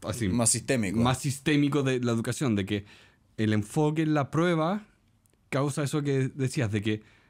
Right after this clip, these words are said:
Speaker 1: nos enfocamos en terminar el ramo porque la, porque la prueba existe ahí como este peligro de que puedo fallar,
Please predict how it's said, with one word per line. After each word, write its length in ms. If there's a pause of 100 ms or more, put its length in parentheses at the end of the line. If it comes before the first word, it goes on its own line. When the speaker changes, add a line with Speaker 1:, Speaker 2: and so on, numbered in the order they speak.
(140)
Speaker 1:
nos 160
enfocamos 600
en 240 (380)
terminar 760
el 180
ramo 560 (300)
porque 320
la, 260 (540)
porque 300
la 220
prueba 380
existe 480
ahí 180
como 220
este 220
peligro 500
de 100
que 120
puedo 180
fallar, 560